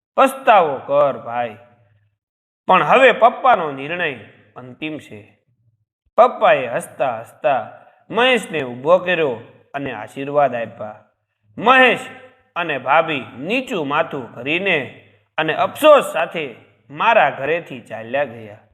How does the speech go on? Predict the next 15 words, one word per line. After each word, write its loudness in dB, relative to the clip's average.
એ 4
લોકો 6
સંપત્તિના 2
વારસદાર 2
બન્યા, -10
પણ -14
પિતાના 0
પ્રેમના 2
વારસદાર -2
ન -10
બની -10
શક્યા. -20
મેં -2
પપ્પાના 4
માથે -6